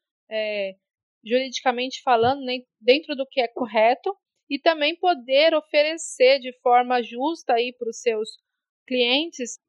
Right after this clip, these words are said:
os seus serviços e produtos que estejam de acordo com a lei também. O senhor não mencionou, mas a gente também tem a Lei de Proteção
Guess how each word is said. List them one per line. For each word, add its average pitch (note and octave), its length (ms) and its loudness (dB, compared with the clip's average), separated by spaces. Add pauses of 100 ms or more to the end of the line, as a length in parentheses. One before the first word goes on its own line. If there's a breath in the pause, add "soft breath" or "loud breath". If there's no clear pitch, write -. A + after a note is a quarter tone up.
(420)
os A3+ 160 -4
seus C4+ 180 4
serviços C4+ 600 0
e C4 100 -10
produtos C4 760 -2 (360)
que D#4+ 340 -6 (420)
estejam F4+ 520 0
de C#4+ 100 -2
acordo C4 480 0
com B3 240 -8
a A#3 60 -4
lei A3 180 -2
também. G#3+ 460 -12
O G#3+ 80 -6
senhor B3 180 -4
não B3 100 -8
mencionou, B3 640 -4
mas C4+ 180 -4
a B3 120 2
gente B3 200 -14
também C4 280 -6
tem C#4 240 -2
a C#4 60 0
Lei B3+ 320 0
de - 120 -20
Proteção C4 380 -6